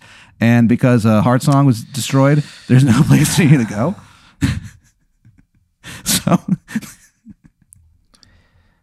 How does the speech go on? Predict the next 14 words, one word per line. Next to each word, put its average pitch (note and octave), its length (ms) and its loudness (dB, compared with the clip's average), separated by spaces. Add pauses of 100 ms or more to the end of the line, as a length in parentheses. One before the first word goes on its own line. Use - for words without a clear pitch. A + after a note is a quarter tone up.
(360)
you, C4 160 0 (600)
for - 440 -4
the G#3+ 120 -2
rest G#3 200 0
of - 100 -4
your F#3 140 2
life, E3 320 2 (1500)
<laughs> - 20 0
you - 60 4
just - 420 -2 (600)
think A3+ 200 0
you're F#3+ 160 2
a G3 40 2
<laughs> A#3+ 180 0